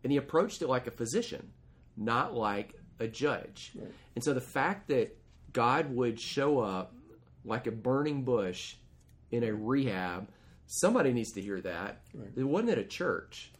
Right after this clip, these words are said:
Speaker 2: It wasn't in a church, and I wasn't expecting it. And I hadn't been, had any prep getting led up to this happening. He just came. And,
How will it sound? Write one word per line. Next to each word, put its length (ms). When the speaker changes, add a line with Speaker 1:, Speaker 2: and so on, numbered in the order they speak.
Speaker 2:
It 60
wasn't 320
in 60
a 40
church, 320
and 100
I 40
wasn't 340
expecting 480
it. 140
And 120
I 100
hadn't 320
been, 220
had 300
any 220
prep 320
getting 340
led 240
up 220
to 260
this 240
happening. 600
He 120
just 360
came. 340
And, 440